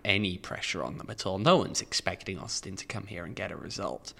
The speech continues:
So at the end of the day, what do they have to lose? Um, the other thing that's, that's interesting with Austin, of course, is that they, they are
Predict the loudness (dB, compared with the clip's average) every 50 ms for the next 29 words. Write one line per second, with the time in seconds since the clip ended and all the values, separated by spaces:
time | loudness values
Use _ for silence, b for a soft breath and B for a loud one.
0 | B B B B B B B B 10 12 12 12 12 12 12 8 6 2 2 4
1 | 6 6 6 6 4 2 -2 -4 -10 -10 -2 4 6 6 6 6 4 0 -2 -4
2 | -6 -4 -4 -4 -4 -4 -4 -4 -4 -2 -2 -2 -2 -2 -4 -4 -6 -8 -8 -6
3 | -4 -2 -2 -2 -4 -4 -8 -8 -8 -8 -10 -12 B B B B B B B B
4 | B -2 0 0 0 0 -2 -2 0 0 0 0 0 0 -2 0 0 -2 -4 -2
5 | 0 0 0 0 -2 -4 -6 -4 -4 -2 -2 -2 -4 -4 -4 -4 -2 -2 -2 -2
6 | -4 -4 -6 -8 -8 -8 -8 -6 -4 -4 -4 -4 -4 -4 -4 -6 -6 -6 -6 -4
7 | -2 -2 -2 -2 -4 -8 -8 -6 -2 -2 0 0 -2 -2 -4